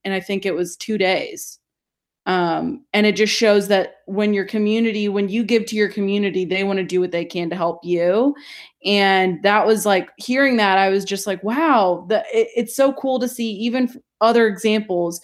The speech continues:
of independent businesses that are standing up for their employees and,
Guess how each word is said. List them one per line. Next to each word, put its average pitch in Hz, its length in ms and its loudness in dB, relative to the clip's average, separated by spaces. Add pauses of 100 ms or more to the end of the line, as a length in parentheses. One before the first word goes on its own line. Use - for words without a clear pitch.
(220)
of 196 140 0
independent 208 480 2
businesses 185 600 0
that 185 140 0
are 180 300 0 (800)
standing 226 380 0
up 214 160 0
for 220 80 -2
their 202 160 2
employees 208 600 0
and, 190 540 -2